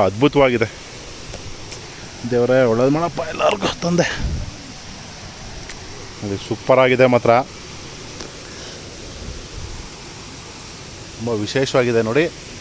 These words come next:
ಇಲ್ಲಿಂದ ಅಲ್ಲಿ ನಾವು ನೋಡಿ ಇಲ್ಲಿ ನೋಡ್ತಾ ಇದ್ರಲ್ಲ, ನೋಡಿ ಇಲ್ಲಿಂದ ಮೇಲಕ್ಕೆ ಹೋಗೋದು, ಕಲ್ಯಾಣಿ ಮೇಲೆ ಇಲ್ಲಿ ಹೋಗೋದು.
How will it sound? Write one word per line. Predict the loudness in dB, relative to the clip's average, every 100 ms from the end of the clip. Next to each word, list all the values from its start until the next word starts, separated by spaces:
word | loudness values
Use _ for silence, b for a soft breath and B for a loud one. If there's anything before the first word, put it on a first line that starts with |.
| 0 4
ಇಲ್ಲಿಂದ | 4 6 8 8
ಅಲ್ಲಿ | 6 2 0 2
ನಾವು | 4 6 2 2 4
ನೋಡಿ | 4
ಇಲ್ಲಿ | 6 4
ನೋಡ್ತಾ | 6 6 6
ಇದ್ರಲ್ಲ, | 6 8 6 2 -10 -14 -14 -2
ನೋಡಿ | 4 6
ಇಲ್ಲಿಂದ | 6 6 8 8
ಮೇಲಕ್ಕೆ | 8 8 6
ಹೋಗೋದು, | 6 4 -2 -12 -14 -14 -14 -14 B B B B -2 4
ಕಲ್ಯಾಣಿ | 4 6 6
ಮೇಲೆ | 6 6
ಇಲ್ಲಿ | 6
ಹೋಗೋದು. | 4 2